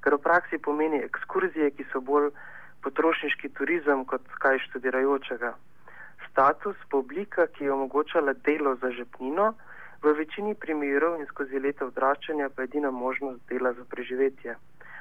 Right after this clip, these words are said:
Tako se sam spomnim prijatelja, ki je časovno takoj po študiju zaradi svojih sposobnosti postal direktor nekega oddelka v podjetju, ni pa se smel zaposliti, ker je lahko ohranil študentski status in s tem bil cenejša delovna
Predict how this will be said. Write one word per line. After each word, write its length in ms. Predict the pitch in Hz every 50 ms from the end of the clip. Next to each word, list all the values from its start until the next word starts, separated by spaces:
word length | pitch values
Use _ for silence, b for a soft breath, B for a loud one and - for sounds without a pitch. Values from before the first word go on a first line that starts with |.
| B B B B B B B B B - - -
Tako 260 | - - - 214 226
se 180 | 220 - 233 202 -
sam 240 | - 165 170 180 190 - -
spomnim 380 | - - 147 147 165 170 175 165
prijatelja, 680 | - - 135 131 123 123 135 - - 160 156 170 160
ki 160 | 160 - - 143
je 60 | 135
časovno 500 | - - - - - 165 175 175 165 156
takoj 300 | - 143 - - 180 180
po 140 | - - 139
študiju 580 | - - - 127 127 123 131 151 175 185 175 143
zaradi 340 | 135 135 135 131 131 135 131 - -
svojih 220 | - 139 151 151 151 -
sposobnosti 680 | - - - - - - 175 175 170 165 - - - 156 156 B B B B B B B B -
postal 360 | - 131 - - 160 160 160
direktor 500 | 139 147 143 160 175 - - - 120 -
nekega 380 | 143 143 - 165 156 151 147 139
oddelka 460 | 135 131 135 139 147 151 - - 147
v 60 | 139 -
podjetju, 560 | - 127 120 127 143 175 - - 190 185 180 B B B B B B B B
ni 120 | 170 190
pa 140 | 190 - 175 -
se 80 | - 151 - -
smel 220 | 165 165 165 156
zaposliti, 680 | - - - - 135 - - 160 180 185 - - 180 156 - -
ker 140 | - 151 143
je 100 | 139 135
lahko 300 | 135 135 - - - -
ohranil 480 | 151 - - 151 151 160 165 156 147
študentski 540 | 143 - - 143 131 135 131 131 131 - 156 - -
status 420 | - 127 123 123 - - 180 175 - - B B B B B B B B B B -
in 120 | 147 143
s 100 | - -
tem 160 | - 180 175
bil 140 | 170 - 175 - -
cenejša 420 | 147 139 147 160 170 165 - 165
delovna 380 | 131 131 135 135 147 151 143